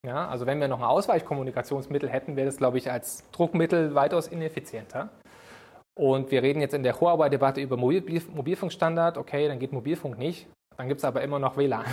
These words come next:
<laughs> Ja, ist mal ganz platt gesprochen. Das ist blöd für alles, was irgendwie im Feld ist und autonome Fahrzeuge und so weiter und so fort.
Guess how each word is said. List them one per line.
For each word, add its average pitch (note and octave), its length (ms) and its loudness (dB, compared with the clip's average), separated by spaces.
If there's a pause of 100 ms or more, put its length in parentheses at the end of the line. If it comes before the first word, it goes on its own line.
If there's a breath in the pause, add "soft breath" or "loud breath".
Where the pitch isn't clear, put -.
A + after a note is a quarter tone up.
(120)
<laughs> - 180 -12
Ja, C3 140 -4
ist C#3 220 -10
mal C3 100 -2
ganz B2 180 -4
platt - 220 -4
gesprochen. - 420 -10 (420 loud breath)
Das D3+ 140 2
ist G3+ 140 2
blöd G#3 240 4
für G3 120 2
alles, F#3 260 4
was F3+ 120 2
irgendwie E3 320 0
im C#3 80 -8
Feld F3+ 280 0
ist E3+ 200 -2
und C#3 80 -8
autonome C3+ 380 -6
Fahrzeuge D#3 460 2
und B2 140 -10
so B2+ 80 -8
weiter B2+ 200 -4
und A#2 60 -12
so A2+ 60 -14
fort. F#3+ 280 0